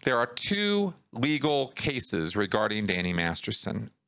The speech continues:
in Scientology. One of those cases is the criminal case with the four rape counts, uh, or sexual assault claims. That's a criminal case. Danny Masterson is being tried in court. That will happen this next year.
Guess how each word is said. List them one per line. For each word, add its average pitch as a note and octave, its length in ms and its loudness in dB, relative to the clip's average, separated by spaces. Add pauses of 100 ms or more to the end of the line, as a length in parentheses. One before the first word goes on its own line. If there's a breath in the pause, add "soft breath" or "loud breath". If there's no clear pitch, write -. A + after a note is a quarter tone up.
in F2+ 80 -2
Scientology. E2 800 -2
One G2+ 220 2
of C3 120 -4
those C3 220 0
cases G2+ 480 -2
is F#2 180 0
the - 80 -2
criminal F3 720 0
case F#2+ 540 -2 (520 loud breath)
with A#2 180 0
the C#3 60 0
four G2+ 500 2 (120)
rape G#2 380 0 (300)
counts, - 440 -4 (100)
uh, F2+ 300 2
or F#2 260 2
sexual - 380 -2
assault - 280 -2
claims. - 380 -4 (720 loud breath)
That's B2+ 320 -2
a F#3 40 -2
criminal D3+ 480 2
case. - 300 -4
Danny G2+ 260 0
Masterson B2 600 0
is G#2 160 0
being F#2 240 0
tried A2 440 2
in C#3+ 140 -2
court. D3 460 0
That G#2+ 160 2
will G2 100 2
happen F#2+ 480 -2
this B2 260 -2
next - 360 -2
year. C3 380 -2